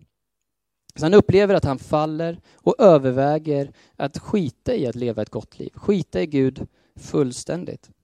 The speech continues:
Och hur handskas han med det här, det här problematiska scenariot då?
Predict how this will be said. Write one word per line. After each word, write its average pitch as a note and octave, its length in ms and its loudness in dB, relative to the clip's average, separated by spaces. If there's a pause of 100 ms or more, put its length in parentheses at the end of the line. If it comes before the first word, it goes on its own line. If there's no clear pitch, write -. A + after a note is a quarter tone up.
(600)
Och D3+ 120 4
hur E3 380 10
handskas C#3 540 -6
han A#2+ 180 -8
med A2+ 200 -6 (320)
det - 160 -14
här, A#2 560 -10 (300)
det - 60 -20
här A#2+ 120 -10
problematiska B2 760 -6
scenariot B2+ 440 -6
då? - 120 -18